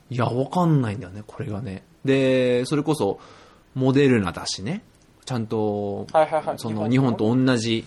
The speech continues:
Speaker 2: あれだし、その、ワクチン接種証明書は英語で書かれてるし、何日で、もうその規定を全部満たしてんだけど、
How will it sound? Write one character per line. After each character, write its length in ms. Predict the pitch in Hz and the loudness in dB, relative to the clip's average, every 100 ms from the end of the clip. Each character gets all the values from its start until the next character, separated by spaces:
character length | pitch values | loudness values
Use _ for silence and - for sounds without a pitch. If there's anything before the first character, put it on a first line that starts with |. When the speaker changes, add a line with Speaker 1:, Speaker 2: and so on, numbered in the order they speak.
| - 113 | -10 -6
Speaker 2:
あ 80 | |
れ 80 | 117 | -4
だ 120 | 127 | -4
し、 260 | 120 175 147 | -6 -4 -4
そ 160 | 123 110 | -4 -6
の、 360 | 107 104 104 | -4 -6 -2
ワ 100 | 113 | -2
ク 80 | - | -4
チ 140 | - | -4
ン 80 | 127 | -4
接 180 | - 127 - | -4 -6 -6
種 100 | 120 | -4
証 220 | 131 123 | -2 -2
明 160 | 120 | -2
書 120 | 117 107 | -2 0
は 80 | 107 | 2
英 120 | 113 | 2
語 120 | 110 | 0
で 100 | 107 | -2
書 100 | - | -4
か 140 | 110 98 | -4 -4
れ 60 | |
て 100 | 90 | -6
る 80 | 80 | -12
し、 300 | - 98 85 - - _ _ | -10 -8 -10 -14 -20 _ _
何 220 | 120 107 98 | -4 -2 -4
日 260 | 90 - | -8 -6
で、 80 | 107 | -4
も 140 | 127 | -2
う 40 | 127 | 0
そ 100 | 143 | -2
の 60 | |
規 140 | 127 - | -2 0
定 240 | 240 226 | 2 4
を 80 | 214 | 4
全 140 | 226 | 4
部 80 | 220 | 4
満 180 | 120 123 | 2 0
た 80 | 165 | -2
し 60 | |
て 80 | - | -2
ん 80 | 104 | -4
だ 100 | 101 | -4
け 100 | - | -6
ど、 240 | 104 - | -6 -6